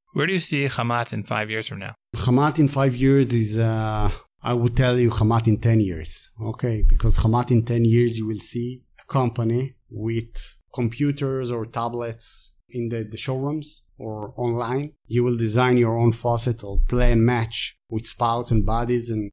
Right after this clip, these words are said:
Speaker 2: spray and handles. You send it to us and we will print it in three D.
Speaker 1: Wow. So,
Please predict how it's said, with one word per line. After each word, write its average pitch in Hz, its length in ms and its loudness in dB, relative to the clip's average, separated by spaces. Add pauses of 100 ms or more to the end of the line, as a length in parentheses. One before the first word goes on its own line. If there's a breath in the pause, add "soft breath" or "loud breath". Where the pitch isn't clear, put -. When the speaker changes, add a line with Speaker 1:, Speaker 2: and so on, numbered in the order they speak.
(160)
Speaker 2:
spray 120 420 -2
and 113 120 2
handles. 127 640 0 (140)
You 113 100 -6
send 131 260 2
it 123 120 0
to 113 100 -2
us 131 280 0
and 113 120 2
we 120 60 4
will 113 180 2
print 113 280 0
it - 120 -8
in 95 100 -16
three - 200 10
D. - 140 12 (320)
Speaker 1:
Wow. 110 280 2
So, 113 220 0